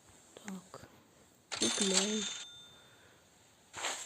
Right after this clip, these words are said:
Е, ой. О.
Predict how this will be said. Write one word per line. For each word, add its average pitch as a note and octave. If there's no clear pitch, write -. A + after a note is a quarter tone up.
Е, B3
ой. G#3
О. F#3